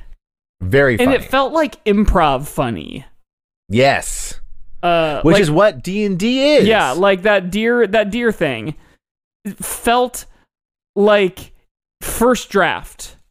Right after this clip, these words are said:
Speaker 2: Like, "I wrote
Speaker 1: Yeah.
Speaker 2: this idea, I wrote this funny joke idea, and I'm gonna keep it. I think it's funny." <laughs>
Speaker 1: Yeah, I think it's funny.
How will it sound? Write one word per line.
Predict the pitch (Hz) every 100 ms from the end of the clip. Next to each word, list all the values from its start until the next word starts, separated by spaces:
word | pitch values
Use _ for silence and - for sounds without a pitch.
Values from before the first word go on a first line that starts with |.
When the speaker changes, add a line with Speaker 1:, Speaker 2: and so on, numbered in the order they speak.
| _
Speaker 2:
Like, | 185 185 160 -
"I | 214 240
wrote | 247
Speaker 1:
Yeah. | 220
Speaker 2:
this | 226 220
idea, | 208 208 208
I | 196
wrote | 196 196
this | 196
funny | 208 196
joke | 180 180 180
idea, | 180 180 175 170 - -
and | 170 165 156 -
I'm | 175 175
gonna | 165
keep | 165 160
it. | 135 - -
I | 180
think | 180
it's | 165
funny." | 165 147 101 - - _ -
<laughs> | 190 -
Speaker 1:
Yeah, | 127
I | 110
think | 110
it's | 117 117
funny. | 107